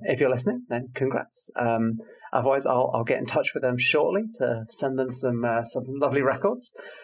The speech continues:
Um, you know, w-, it's been a really nice little follower bump for us. So I think we'll probably do some of these in the future, um, especially with, like, Bandcamp, Bandcamp albums and stuff like that. So, um,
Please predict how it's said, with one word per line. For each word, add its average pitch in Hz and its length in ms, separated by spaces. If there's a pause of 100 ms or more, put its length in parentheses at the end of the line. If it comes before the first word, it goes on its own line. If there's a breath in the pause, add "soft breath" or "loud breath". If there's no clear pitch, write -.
Um, 135 480 (520)
you 175 140
know, 127 120 (220)
w-, 143 200 (500)
it's 156 180
been 180 140
a 147 80
really 147 240
nice 143 240
little 151 160
follower 160 300
bump 127 220
for - 160
us. 123 140
So 135 80
I 123 40
think 143 140
we'll 113 100
probably 110 220
do 110 100
some 110 160
of 107 60
these 107 160
in 113 60
the 107 80
future, 110 420 (200)
um, 110 380
especially - 380
with, - 120
like, - 220 (680 soft breath)
Bandcamp, 107 580 (440 loud breath)
Bandcamp - 420 (340)
albums 117 460
and 113 80
stuff 123 220
like - 100
that. 117 220
So, 120 220 (440 soft breath)
um, 120 480